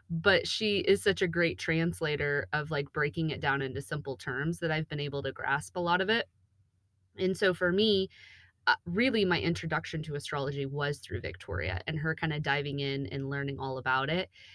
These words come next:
And she would just, like, explain to me, like, I'd be like, "I'm having a really hard week, and this is what I'm processing," and, and she would read my chart and be like, "Oh, yeah,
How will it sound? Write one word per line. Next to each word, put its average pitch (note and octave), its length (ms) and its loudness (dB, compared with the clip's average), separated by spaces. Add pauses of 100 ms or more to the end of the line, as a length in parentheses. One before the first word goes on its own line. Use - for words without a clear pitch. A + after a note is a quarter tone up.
(220)
And F3+ 180 4
she A3 200 0
would G#3+ 120 2
just, F#3+ 220 -2
like, D#3+ 160 -4
explain C4+ 460 -2
to A#3 100 -4
me, F3+ 80 2
like, D#3+ 160 0
I'd E3 160 0
be D#3 140 -4
like, C3 260 -8 (100)
"I'm C#4+ 220 -4
having C#4 260 -2
a A3 80 -2
really C4+ 220 0
hard B3+ 260 0
week, A#3+ 400 -4
and D#3 140 -4
this A#3 180 -2
is B3+ 120 -10
what B3+ 100 -2
I'm B3 140 -2
processing," A3+ 680 -2
and, E3 240 -2 (720)
and F#3 140 4
she G#3+ 180 -2
would F#3+ 160 6
read F#3 180 4
my D#3+ 120 0
chart A#3 260 0
and F3+ 60 0
be E3 80 2
like, C#3+ 260 -4
"Oh, D#4 80 4
yeah, A3 280 4